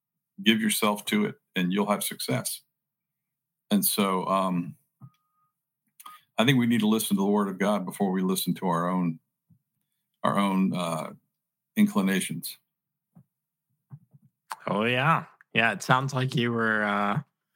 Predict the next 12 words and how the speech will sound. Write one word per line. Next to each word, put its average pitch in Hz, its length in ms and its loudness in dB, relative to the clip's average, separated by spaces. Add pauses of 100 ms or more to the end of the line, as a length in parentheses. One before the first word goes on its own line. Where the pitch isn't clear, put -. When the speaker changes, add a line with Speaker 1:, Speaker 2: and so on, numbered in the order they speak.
(360)
Speaker 2:
it 131 120 -18
sounds 117 300 0
like 110 280 -2
you 117 140 2
were 107 100 0
eavesdropping 101 840 -2
on 95 200 0
this 95 240 -4
morning's, 98 520 0
uh, 95 220 -2
Bible 98 360 -2
study. 92 520 -2